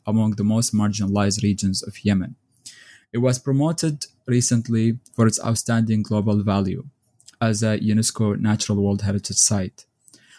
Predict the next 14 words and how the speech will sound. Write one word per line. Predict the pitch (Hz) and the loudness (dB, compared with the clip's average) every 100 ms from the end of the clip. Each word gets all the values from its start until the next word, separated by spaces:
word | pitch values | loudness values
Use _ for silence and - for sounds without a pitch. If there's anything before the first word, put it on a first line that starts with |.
| _ - | _ -2
Islands | 147 165 156 | 0 2 0
of | 135 | 0
Heritage | 127 120 117 - 117 | 0 0 0 -2 -2
share | - - 113 | -2 0 0
Socotrans' | 110 120 131 127 127 120 113 - | 0 -2 -2 0 0 0 -2 -4
stories | - - 117 113 113 - | -4 -2 0 0 0 -2
to | - | -2
offer | 113 113 - 110 | 0 0 0 0
the | 110 | -2
first | - 131 127 | 2 2 2
exploration | 127 - - 110 110 113 104 | -4 -6 -2 0 2 0 0
of | 101 - | -2 -2
environmental | 110 104 107 110 110 117 | 0 2 2 2 2 -2
conservation, | - 104 104 98 110 110 117 117 | 0 0 0 0 0 0 0 0